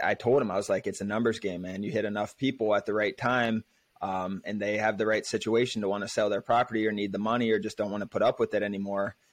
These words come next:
and don't even know what it's worth 'cause they live in New York and the property's in, um, Tennessee, whatever it is." So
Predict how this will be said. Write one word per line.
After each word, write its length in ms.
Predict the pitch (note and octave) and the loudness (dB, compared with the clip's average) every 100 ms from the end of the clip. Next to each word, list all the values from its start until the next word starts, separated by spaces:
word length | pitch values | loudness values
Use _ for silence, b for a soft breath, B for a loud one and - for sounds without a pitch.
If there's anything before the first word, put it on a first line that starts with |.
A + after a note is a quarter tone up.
| - | -6
and 80 | A2 | 2
don't 160 | A#2+ | 4
even 140 | A#2+ A#2 | 4 4
know 100 | A2+ | 4
what 160 | A2+ | 4
it's 140 | A2 - | 2 2
worth 280 | A#2+ C3+ - | 2 2 0
'cause 160 | G2+ | -2
they 120 | G#2 | 0
live 160 | G#2 G#2+ | 2 0
in 100 | G#2+ | 0
New 80 | G#2+ | 0
York 320 | G#2+ B2 A#2+ | 2 2 2
and 80 | G2+ | -6
the 60 | |
property's 540 | F#2+ G2+ G2 G2+ G2+ G2+ | -2 -2 -2 -4 -6 -6
in, 340 | G2+ G2+ G2 - | -6 -6 -6 -4
um, 500 | F#2 F#2 F#2 F#2+ G2 - | -4 -2 -2 -4 -8 -8
Tennessee, 560 | A2+ G#2+ - C3+ A#2 | -4 -4 0 2 2
whatever 360 | G2+ G#2+ G2+ G2+ | 2 2 2 4
it 60 | A2+ | 4
is." 280 | A2+ - - _ _ _ _ _ _ - - - | 2 0 -10 _ _ _ _ _ _ -20 -20 -16
So 420 | - A#2 G#2+ G#2+ | 0 4 4 4